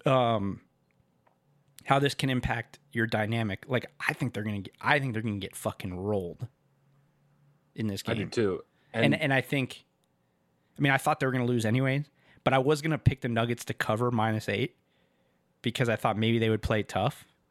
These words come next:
Speaker 1: and just, you know, seasons on the line, whatever. I, I don't think it's just because of Michael Porter Junior, but it just seems like things are not right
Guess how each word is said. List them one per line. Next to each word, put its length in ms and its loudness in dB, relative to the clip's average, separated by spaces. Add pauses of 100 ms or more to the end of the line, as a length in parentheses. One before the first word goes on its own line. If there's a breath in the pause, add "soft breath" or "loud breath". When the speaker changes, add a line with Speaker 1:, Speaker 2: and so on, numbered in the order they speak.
(480)
Speaker 1:
and 160 -2
just, 220 -4 (240)
you 120 0
know, 260 -2 (240)
seasons 420 0
on 140 0
the 60 0
line, 220 0
whatever. 400 -4 (1600)
I, 120 4 (200)
I 60 4
don't 160 0
think 160 0
it's 120 -8
just 280 -2
because 240 -4
of 60 -2
Michael 200 0
Porter 240 -2
Junior, 300 -2
but 160 -6
it 80 -12
just 220 0
seems 240 -2
like 200 -4
things 320 -2
are 60 -4
not 200 -4
right 220 -4